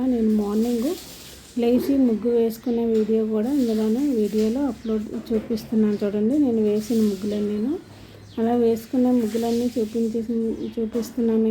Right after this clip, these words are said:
ఇంకా అలా మాకు కొంచెం దూరంలోనే ఉంటాయి, అవన్నీ ముగ్గులు వేసుకున్నాను. అలాగే మా ఇన్-, మా ఇంటి దగ్గరలోనే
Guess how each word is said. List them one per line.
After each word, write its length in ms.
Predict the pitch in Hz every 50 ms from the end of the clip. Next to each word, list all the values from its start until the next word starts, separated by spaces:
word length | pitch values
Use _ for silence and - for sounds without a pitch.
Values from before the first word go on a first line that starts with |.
| 220
ఇంకా 200 | 208 214 277 294 359 381 349 - 226
అలా 180 | 220 220 233 233 240 233 233
మాకు 280 | 226 220 214 - - 214 208 202 196 - - - - - - - 311 247 220 220 226
కొంచెం 280 | 233 233 220 226 226 220 214 208
దూరంలోనే 580 | 214 214 220 214 226 233 226 233 233 247 247 247 226
ఉంటాయి, 340 | 214 208 214 214 208 226 294 311
అవన్నీ 260 | 277 233 220 220 226 254 240
ముగ్గులు 260 | 220 190 214 220 220 220
వేసుకున్నాను. 540 | 208 208 202 - - - 220 214 208 233 311 320 254
అలాగే 300 | 220 226 240 247 285 359 - - - - - - - - - - - - 247
మా 80 | 233 240 240
ఇన్-, 240 | 240 233 233 226 - 226 - - - - 269 254
మా 80 | 247 240 240
ఇంటి 140 | 233 220 - 233
దగ్గరలోనే 580 | 220 214 208 240 247 254 262 262 262 294 370